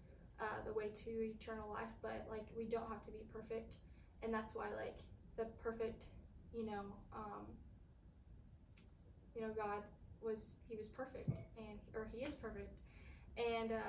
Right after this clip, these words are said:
he had to die in order to take our place, um, 'cause,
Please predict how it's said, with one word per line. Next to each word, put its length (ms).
he 120
had 220
to 60
die 320
in 60
order 300
to 20
take 200
our 140
place, 500
um, 440
'cause, 260